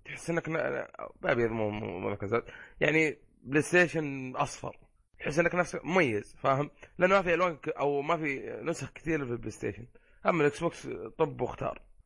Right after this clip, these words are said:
أحمر، آه، أساس كريد أبيض، مدري وشو ذا، هيل، آه، شو اسمه ذاك، شو اسمه؟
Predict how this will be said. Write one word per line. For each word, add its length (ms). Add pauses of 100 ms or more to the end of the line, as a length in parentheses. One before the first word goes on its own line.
(200)
أحمر، 360
آه، 680
أساس 220
كريد 220
أبيض، 280 (420)
مدري 200
وشو 220
ذا، 340 (240)
هيل، 360
آه، 480
شو 100
اسمه 140
ذاك، 200
شو 80
اسمه؟ 180